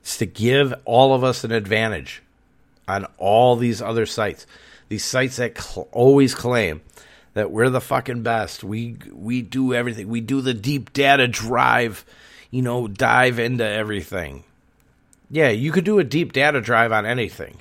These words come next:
I have tons of fucking data. You'll look at these A lot of people look at these spreadsheets and they can't fucking understand it.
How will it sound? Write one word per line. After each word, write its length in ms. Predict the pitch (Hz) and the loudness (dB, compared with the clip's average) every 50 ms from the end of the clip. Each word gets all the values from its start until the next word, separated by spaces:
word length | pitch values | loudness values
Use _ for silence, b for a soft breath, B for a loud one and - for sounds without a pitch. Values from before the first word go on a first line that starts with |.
| - _ | -20 _
I 200 | - 82 113 131 131 | -4 0 2 2 4
have 460 | 127 147 139 131 120 113 95 95 - - 73 - _ _ _ _ - | 4 4 2 2 2 0 -6 -12 -16 -20 -20 -20 _ _ _ _ -14
tons 320 | - - 139 143 139 127 | -6 -2 0 0 0 -2
of 80 | 127 123 | -4 -2
fucking 340 | - 127 117 - 120 113 98 | -2 -2 -2 -2 -4 -6 -4
data. 320 | 104 104 101 82 73 73 | -4 -4 -4 -4 -6 -10
You'll 240 | 78 87 98 95 101 | -10 -8 -8 -6 -4
look 180 | 113 120 - 135 | -4 -4 -4 -6
at 120 | 113 - | -10 -8
these 280 | 117 120 120 113 107 - _ _ b b b b b b b b b b b b b b | -8 -8 -8 -8 -10 -12 _ _ b b b b b b b b b b b b b b
A 40 | - | 0
lot 140 | 117 123 135 | 2 2 2
of 60 | 123 | 2
people 220 | 135 139 127 131 | 0 0 2 2
look 120 | 131 127 113 | 0 0 0
at 60 | 113 | -2
these 160 | 113 110 - | -4 -4 -2
spreadsheets 400 | - 127 131 127 - 117 98 - | -2 -2 -2 -2 -4 -8 -8 -10
and 100 | 85 85 | -8 -10
they 80 | 104 95 | -8 -8
can't 280 | - 131 127 120 110 | -6 -4 -6 -6 -6
fucking 340 | - - 117 - - 104 101 | -4 -6 -6 -4 -4 -6 -6
understand 480 | 107 110 101 - - - 117 120 117 78 | -4 -6 -6 -8 -6 -4 -4 -4 -4 -6
it. 140 | 57 - | -10 -14